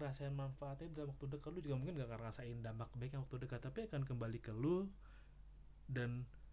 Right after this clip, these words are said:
berlimpah untuk mereka dalam jangka waktu yang akan panjang. Dan itu yang bikin society itu menjadi sesuatu yang hebat, di mana masyarakatnya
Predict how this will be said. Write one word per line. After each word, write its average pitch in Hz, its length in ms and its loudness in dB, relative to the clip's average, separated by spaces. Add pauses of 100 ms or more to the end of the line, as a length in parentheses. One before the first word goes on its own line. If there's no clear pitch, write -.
(1600)
berlimpah 127 460 2
untuk 131 180 2
mereka 143 480 2
dalam 127 220 2
jangka 127 240 0
waktu 156 320 0
yang 156 80 0
akan 147 160 -2
panjang. 139 480 2 (160)
Dan 117 160 -2
itu 127 160 -2
yang 160 80 0
bikin 135 400 0
society - 840 -2
itu 165 300 -2 (880)
menjadi 131 240 2
sesuatu 135 240 -2
yang 123 240 0
hebat, 131 320 2 (560)
di 107 80 0
mana 101 240 -2 (480)
masyarakatnya 107 580 -4